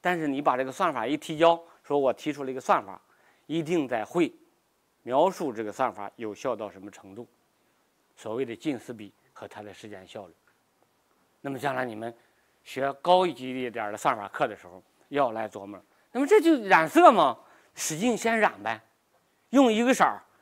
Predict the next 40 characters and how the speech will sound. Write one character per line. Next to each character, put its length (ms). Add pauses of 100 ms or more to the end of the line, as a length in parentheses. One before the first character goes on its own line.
(140)
染 220
的 100
点 240
越 160
多 180
越 120
好， 180 (1400)
是 100
不 60
是？ 80
这 140
是 160
第 160
一 20
个 80
办 180
法 140
吧？ 320 (280)
然 120
后 140
剩 260
下 80
那 80
些 100
点 300 (160)
再 160
用 180
一 60
个 80
色 100
儿， 140 (200)
染 200
的 80
越 160
多 160
越 100
好， 320 (520)
这 180
就 120
叫 200